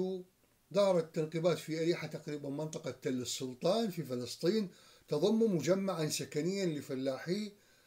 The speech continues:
العصر الحجري الحديث لما يقرب من الألف نسمة هناك، وأن الموقع محمي بجدار واسع، ولكنها تبقى قرية زراعية وليست قرية، وليست مدينة كما يقال.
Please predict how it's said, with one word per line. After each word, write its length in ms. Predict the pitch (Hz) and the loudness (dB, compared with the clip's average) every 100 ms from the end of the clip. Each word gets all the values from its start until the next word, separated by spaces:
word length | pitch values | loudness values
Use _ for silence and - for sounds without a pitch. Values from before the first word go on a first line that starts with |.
| _ - | _ -6
العصر 520 | 143 131 160 170 196 | -4 0 0 0 -2
الحجري 500 | 170 - 151 165 180 | -4 -2 0 2 2
الحديث 540 | 165 170 175 156 117 131 | 0 0 0 0 -2 -4
لما 240 | 131 135 | -2 2
يقرب 460 | 175 - 156 120 123 | 2 2 -2 -2 -4
من 180 | 143 | -6
الألف 640 | 131 135 - 247 269 - - _ - - _ _ | -4 -6 2 4 6 2 -6 _ -20 -20 _ _
نسمة 440 | 170 196 160 123 107 | 2 2 2 0 -4
هناك، 340 | 123 127 107 - | -6 -8 -10 -12
وأن 280 | 139 165 143 | -4 -2 -2
الموقع 480 | 143 143 208 - 175 | 0 2 2 0 -2
محمي 360 | 147 147 160 139 | -4 -4 -2 -2
بجدار 480 | 127 117 123 170 | -2 -4 0 2
واسع، 440 | 135 160 202 - 123 - _ _ _ _ _ - - - _ | 2 2 2 0 -8 -12 _ _ _ _ _ -20 -20 -20 _
ولكنها 420 | 147 156 214 233 | 2 2 2 0
تبقى 340 | 196 233 214 196 | 0 -2 -2 -2
قرية 280 | 226 240 | 0 2
زراعية 840 | 175 139 165 165 170 302 170 107 104 | 2 2 2 2 0 0 0 0 -6
وليست 420 | 131 180 180 170 | -2 -2 -2 -10
قرية، 580 | - 160 160 156 156 151 | -8 -6 -4 -2 -2 -4
وليست 360 | 147 180 220 180 - | -6 -6 -4 -8 -6
مدينة 340 | 160 240 202 | -2 0 0
كما 300 | - 131 127 | -2 -4 -4
يقال. 420 | 127 131 135 120 | -4 -4 -4 -6